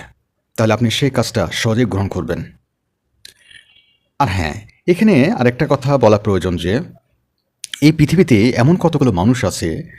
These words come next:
যাদেরকে আপনি হাজারো সুবিধা দিবেন, এরপরেও সে বলবে, "আমার আরও চাই, আরও চাই।" তার এই সুবিধাগুলো পেয়েই সে, আহ, স্যাটিসফাইড না, সে আরও চায়।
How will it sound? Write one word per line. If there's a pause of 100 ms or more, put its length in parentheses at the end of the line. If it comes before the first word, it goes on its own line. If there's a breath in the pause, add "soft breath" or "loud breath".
(340 loud breath)
যাদেরকে
আপনি
হাজারো
সুবিধা
দিবেন, (840)
এরপরেও (760 loud breath)
সে
বলবে,
"আমার (200)
আরও
চাই, (240)
আরও
চাই।" (280)
তার
এই
সুবিধাগুলো (180)
পেয়েই (320 loud breath)
সে, (300 loud breath)
আহ,
স্যাটিসফাইড
না, (680)
সে
আরও
চায়।